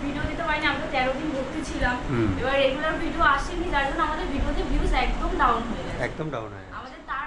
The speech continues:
Speaker 1: আগের ভিডিও ওয়ান কে করে ভিউজ
Speaker 2: মানে
Speaker 1: আসতো।
Speaker 2: ভিডিও ছাড়তাম, ছাড়ার সাথে সাথে একদিনে ওয়ান পয়েন্ট টু কে,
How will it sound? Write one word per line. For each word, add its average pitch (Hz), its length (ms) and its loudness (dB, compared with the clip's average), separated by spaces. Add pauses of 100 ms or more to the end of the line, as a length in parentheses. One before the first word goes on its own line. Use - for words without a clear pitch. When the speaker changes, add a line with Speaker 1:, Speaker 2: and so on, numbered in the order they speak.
(100)
Speaker 1:
আগের 311 320 -12
ভিডিও 339 180 -10 (300)
ওয়ান 311 160 -2 (100)
কে - 160 -12
করে 403 220 -6
ভিউজ 320 180 -8 (100)
Speaker 2:
মানে 196 140 4
Speaker 1:
আসতো। 175 200 -4
Speaker 2:
ভিডিও 170 200 -2 (100)
ছাড়তাম, 160 460 0 (280)
ছাড়ার 175 340 4
সাথে 170 260 0
সাথে 202 220 4 (200)
একদিনে 175 360 2 (140)
ওয়ান 165 180 4 (100)
পয়েন্ট 170 260 4
টু 170 80 2 (100)
কে, 165 120 6